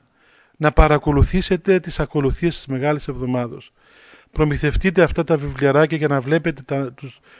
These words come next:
τους ύμνους, γιατί καμιά φορά τους καταστρέφουμε εμείς οι ψάρτες και οι παπάδες. Να παρακολουθείτε τους ύμνους, εκεί θα δείτε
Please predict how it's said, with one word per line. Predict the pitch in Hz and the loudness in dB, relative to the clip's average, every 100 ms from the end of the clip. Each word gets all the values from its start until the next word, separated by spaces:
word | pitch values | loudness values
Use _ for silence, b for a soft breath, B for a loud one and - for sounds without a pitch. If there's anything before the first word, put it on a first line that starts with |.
| b | b
τους | - - | -10 -2
ύμνους, | 170 185 202 233 - - _ b b b b b b | 2 4 2 0 -4 -14 _ b b b b b b
γιατί | 151 147 | -4 -2
καμιά | 156 160 160 | 0 2 2
φορά | 156 160 156 147 | 2 4 4 2
τους | 139 | -4
καταστρέφουμε | - 135 120 151 143 135 127 | -2 -2 0 0 2 2 0
εμείς | 123 123 - | 0 -2 -6
οι | |
ψάρτες | - 135 - 120 | 0 0 0 -6
και | - | -6
οι | |
παπάδες. | 117 107 156 196 220 - b b b b b b b | -6 0 0 0 -6 -12 b b b b b b b
Να | - 147 | -2 4
παρακολουθείτε | 156 151 147 147 131 - 185 170 | 6 6 4 2 2 0 0 0
τους | 147 - 170 | -2 -4 -2
ύμνους, | 180 202 220 214 - _ _ _ _ | 0 0 -2 -4 -12 _ _ _ _
εκεί | - 143 - 190 | -2 -2 0 -4
θα | - 165 | 0 0
δείτε | 139 185 - 175 175 | 0 -2 0 0 0